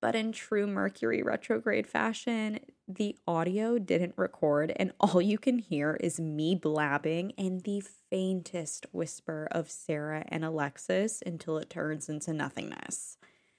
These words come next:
So hopefully the next time we host a Clubhouse room, we have the audio recording figured out and Mercury retrograde is not hindering our tech abilities. Anyway,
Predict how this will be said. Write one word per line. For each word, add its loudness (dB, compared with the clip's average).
So 2
hopefully 0
the -2
next -6
time -4
we -2
host -2
a -2
Clubhouse -4
room, -4
we 0
have -4
the -4
audio -2
recording -4
figured 2
out 0
and -4
Mercury -2
retrograde 0
is -2
not -6
hindering -4
our -4
tech -6
abilities. -2
Anyway, 0